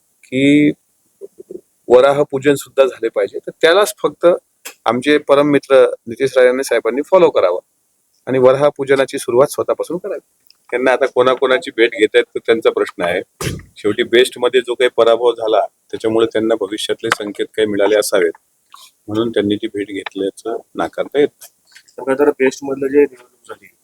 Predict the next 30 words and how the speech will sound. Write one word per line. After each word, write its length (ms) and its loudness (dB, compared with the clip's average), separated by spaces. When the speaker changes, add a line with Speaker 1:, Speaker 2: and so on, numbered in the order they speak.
Speaker 2:
तर, 60 -20
तर 320 -10
असं 160 -12
होतं 200 -8
की 220 -6
ते 320 -4
सत्तेत 420 -2
होते, 320 -12
नऊच्या 380 -4
जा-, 200 -4
पूर्णच्या 580 -2
पूर्ण 340 -2
जागांवरती 420 0
शून्य 260 -6
आकडा, 320 -10
एकही 220 -4
जागा 220 -2
त्यांनी 220 -20
घेतला 300 -20
नाही. 140 -20
दोघांनी 600 -10
असं 180 -2
म्हणलं 160 4
तर 120 4
चमत्कार 460 -4
घडेल, 360 -4
महापालिकांवरती 680 -8
परिणाम 360 -12
होईल, 200 -20
सध्या 140 -2